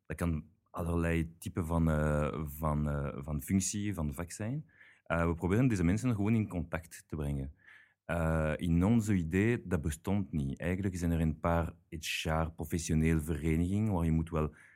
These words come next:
tussen haakjes wel betalen, je moet wel H R manager zijn en als je consultant bent, je moet wel twee keer meer betalen of,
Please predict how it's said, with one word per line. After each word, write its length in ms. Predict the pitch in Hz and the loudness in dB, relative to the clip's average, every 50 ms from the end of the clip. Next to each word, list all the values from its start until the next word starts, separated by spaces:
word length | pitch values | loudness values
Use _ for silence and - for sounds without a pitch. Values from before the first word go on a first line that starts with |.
| _ _ _ _ | _ _ _ _
tussen 180 | _ - - 82 | _ -8 -4 -2
haakjes 220 | 80 80 92 80 | -2 -2 -4 -4
wel 160 | - 85 82 78 | 0 0 2 2
betalen, 600 | 71 101 95 - - 82 71 71 78 82 87 90 | 2 2 0 0 -2 -2 0 0 0 0 0 0
je 60 | 87 | 0
moet 180 | 85 85 82 | 0 0 0
wel 160 | 87 85 80 80 | 0 0 -2 0
H 460 | - 85 80 - - - - 90 82 80 | -2 -4 -6 -4 -6 -2 0 0 0 2
R 60 | 80 | 2
manager 460 | 80 80 82 85 87 85 - 95 92 | 2 4 4 2 2 0 -2 -4 -4
zijn 340 | 82 85 85 82 85 87 87 | -2 -2 0 0 0 0 0
en 120 | 80 80 | 0 0
als 140 | 80 80 78 | -2 -2 -2
je 80 | - - | -4 -6
consultant 480 | - 82 - - 87 - 85 82 78 | -8 -6 -6 -6 -6 -4 -4 -2 -2
bent, 320 | 82 80 78 80 80 - - | 0 -2 -2 -2 -4 -6 -10
je 120 | - 82 78 | -8 -4 -2
moet 180 | 80 82 78 | 0 0 -2
wel 180 | - 82 78 73 | -2 -4 -6 -6
twee 200 | - - 82 80 | -6 -8 -8 -8
keer 200 | 80 - 82 78 | -6 -6 -4 -4
meer 180 | 78 80 80 78 | -2 -2 -2 -4
betalen 480 | 78 - - 80 76 80 80 80 - | -6 -8 -6 -4 -2 0 0 0 0
of, 480 | - 101 98 - - - - - - | 0 0 0 0 -4 -10 -14 -20 -20